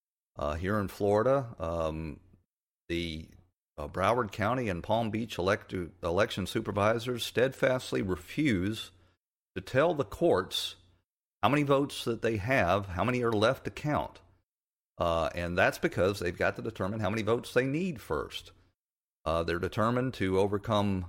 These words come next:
uh, about a fifteen thousand vote, um, uh, margin. Well, on election night, it was more like thirty-five thousand votes, but it's down to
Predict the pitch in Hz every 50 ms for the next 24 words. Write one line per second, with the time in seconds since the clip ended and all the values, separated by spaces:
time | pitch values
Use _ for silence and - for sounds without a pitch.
0 | - - 85 82 78 - 78 85 92 92 87 - - 120 110 - 139 120 113 104
1 | - - 101 107 113 113 98 98 92 87 87 95 101 117 120 - - - 92 85
2 | 85 82 80 76 - - - - - _ - 82 80 78 82 87 95 104 113 113
3 | 113 120 123 123 110 101 - - 87 92 87 82 - - - - _ _ - 90
4 | 85 76 82 101 127 - - 82 73 71 73 80 85 82 65 73 80 - - 87
5 | 87 87 87 87 82 - - - 95 92 87 82 - 90 101 110 117 101 - 73
6 | 71 73 71 69 69 73 82 95 - - 82 82 80 - - - 95 107 110 98
7 | 87 82 82 76